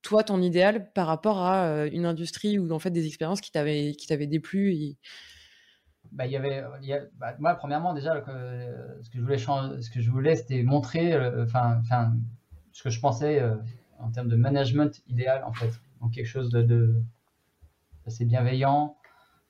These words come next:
Speaker 2: Euh, ça veut pas dire tout pardonner, hein, mais je veux dire d'être bienveillant et surtout, euh, je peux suivre n'importe qui, euh, à la guerre, entre guillemets, hein.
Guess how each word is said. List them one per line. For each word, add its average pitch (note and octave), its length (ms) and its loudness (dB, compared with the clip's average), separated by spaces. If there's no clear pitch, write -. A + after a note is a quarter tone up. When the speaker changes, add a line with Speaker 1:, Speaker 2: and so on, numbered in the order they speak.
Speaker 2:
Euh, A2+ 460 6
ça - 180 -8
veut A#2 80 0
pas C#3 100 -2
dire D3 220 -4
tout C3+ 120 -14
pardonner, C#3+ 460 -2
hein, F3 180 0
mais C3+ 80 -8
je A#2 60 -4
veux A#2 60 0
dire B2+ 160 -4
d'être B2 180 -4
bienveillant C3+ 600 0
et C3 120 -4
surtout, C#3 440 -6
euh, A#2+ 400 0
je B2 160 -14
peux D3 100 -4
suivre D#3 240 -6
n'importe E3+ 460 -2
qui, E3 400 -10
euh, B2 280 -4
à A#2 80 2
la A#2 120 4
guerre, C#3 280 4
entre B2 200 -4
guillemets, A#2 340 4
hein. C3+ 240 -6